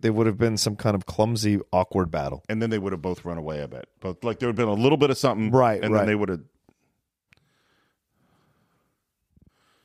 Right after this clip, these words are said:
Speaker 1: Still showing off for their
Speaker 2: Yep.
Speaker 1: yeah, underlings.
Speaker 2: Gotta look good for the inspector.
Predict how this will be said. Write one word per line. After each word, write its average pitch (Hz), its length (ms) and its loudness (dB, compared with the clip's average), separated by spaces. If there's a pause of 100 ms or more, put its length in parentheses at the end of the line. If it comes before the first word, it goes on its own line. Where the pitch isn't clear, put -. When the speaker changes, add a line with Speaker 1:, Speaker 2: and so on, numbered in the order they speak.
(1600)
Speaker 1:
Still 92 400 -6 (800)
showing 92 460 -2
off 85 180 0
for - 160 -4
their 78 300 -2 (180)
Speaker 2:
Yep. - 220 -6 (440)
Speaker 1:
yeah, 73 240 -8 (300)
underlings. 87 640 -8 (4000)
Speaker 2:
Gotta 98 160 0
look 107 200 -2
good 117 160 2
for 120 100 -4
the 117 80 -2
inspector. 120 540 -2